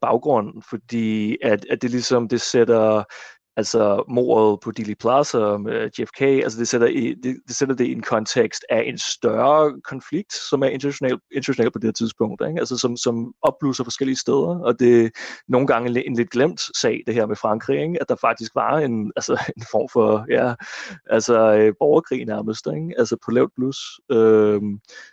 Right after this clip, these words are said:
som, altså, netop, altså, er interessant som en, som en form for generalprøve for, for, øh, for det, som så sker, øhm, i Dealey Plaza. Kunne man, altså, i hvert fald, der, der er nogle, der er nogle ting, som ligesom rimer med hinanden, ikke? Eller ligesom, eller afspejler lidt hinanden.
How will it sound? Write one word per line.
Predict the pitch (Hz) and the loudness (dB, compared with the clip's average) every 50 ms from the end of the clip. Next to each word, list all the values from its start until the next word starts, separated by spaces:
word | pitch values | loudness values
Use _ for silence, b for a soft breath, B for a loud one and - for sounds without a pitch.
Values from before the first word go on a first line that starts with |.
| B - | B -10
som, | - - - 120 113 113 113 113 113 - | -6 -2 2 2 2 2 2 0 -2 -2
altså, | - 147 - 127 | -2 -2 -2 -2
netop, | 120 117 117 120 120 117 - - | 0 2 4 4 4 2 2 0
altså, | - 120 - 123 | -2 0 2 2
er | 113 110 123 123 | 0 2 2 0
interessant | - 123 110 - 107 - - 123 120 123 - | 0 -2 -4 -6 -6 -4 -2 -2 -2 -2 -4
som | - 120 117 | -8 -8 -6
en, | 110 110 110 - - | -6 -6 -8 -10 -12
som | - - - 110 | -12 -10 -8 -6
en | 107 104 | -8 -6
form | - - 120 120 | -2 -2 -2 -2
for | - | -2
generalprøve | 113 120 110 107 107 113 113 _ - - 104 107 107 101 - | -6 -6 -6 -4 -4 -6 -6 _ -4 -2 0 0 -2 -2 -4
for, | - 104 _ _ - - | -10 -12 _ _ -8 -2
for, | 233 233 214 107 107 | 0 2 2 2 2
øh, | 107 107 104 104 107 - - - - - | 2 2 2 2 0 0 -2 -6 -6 -2
for | - 107 | -2 0
det, | 101 - 113 - | 2 2 0 0
som | - 113 | 0 -6
så | - - 113 | -8 -8 -8
sker, | - - - 120 110 113 - - - - _ _ - | -6 -4 -2 0 0 2 0 -2 -4 -6 _ _ 0
øhm, | 143 120 113 113 110 113 113 113 - - 117 - B B B B B B _ _ | 2 2 2 2 2 0 0 0 -2 -6 -10 -10 B B B B B B _ _
i | - 117 107 104 | 0 2 2 2
Dealey | 101 - 113 104 110 | 2 0 -2 -2 -2
Plaza. | 107 - - - 107 95 - 113 | -4 -2 0 0 0 0 -2 -2
Kunne | 107 - - 127 120 | -2 -2 -4 0 0
man, | 120 117 117 110 | 0 0 0 -2
altså, | - 127 135 139 | -4 -2 0 2
i | |
hvert | 147 160 160 | 2 2 2
fald, | 175 165 | 2 2
der, | 170 165 156 | 2 2 2
der | 147 147 | 2 2
er | 160 | 2
nogle, | 170 196 196 185 | 0 0 -2 -2
der | 165 | -2
er | 160 | -2
nogle | 180 185 175 | -2 -2 -2
ting, | - 185 185 156 | -2 -2 -2 -2
som | - 160 175 | -4 -6 -4
ligesom | 156 147 - 156 156 147 | -4 -4 -4 -4 -4 -4
rimer | 131 120 127 131 147 156 170 170 151 143 _ _ _ _ _ - | -2 -2 0 0 2 2 2 2 0 -2 _ _ _ _ _ -12
med | 175 151 135 | -4 -2 -2
hinanden, | 131 127 131 120 117 117 123 139 151 | 0 2 2 2 2 2 0 -2 -2
ikke? | 160 170 175 165 135 | -2 -2 -2 -2 -2
Eller | 131 127 | -2 -2
ligesom, | 127 127 - 135 131 120 127 | -4 -4 -4 -6 -6 -4 -4
eller | 127 113 | -2 0
afspejler | 104 113 135 - - - - 123 | 0 0 0 0 0 -2 -2 0
lidt | 127 135 135 | -2 -4 -4
hinanden. | 139 127 - 233 233 - 139 | -4 -4 -4 -4 -4 -6 -10